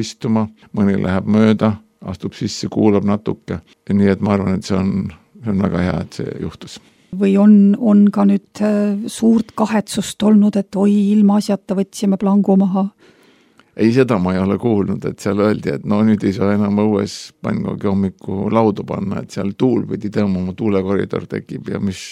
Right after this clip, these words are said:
Speaker 1: vabandused seal olid kõik ja, ja turvalisuse küsimus ka, mida ma ise ka ausalt öeldes natuke pelgasin, sest seal on kurikaelasid käinud ja käib aeg-ajalt ikka midagi lõhkumas.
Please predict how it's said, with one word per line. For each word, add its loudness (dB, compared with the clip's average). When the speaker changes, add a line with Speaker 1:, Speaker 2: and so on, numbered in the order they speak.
Speaker 1:
vabandused -6
seal -4
olid -4
kõik -10
ja, -6
ja -4
turvalisuse -4
küsimus -8
ka, -4
mida 0
ma 0
ise -2
ka -2
ausalt -2
öeldes -8
natuke -8
pelgasin, -2
sest -8
seal 4
on 2
kurikaelasid -2
käinud 0
ja -2
käib -2
aeg-ajalt -4
ikka -8
midagi -2
lõhkumas. -6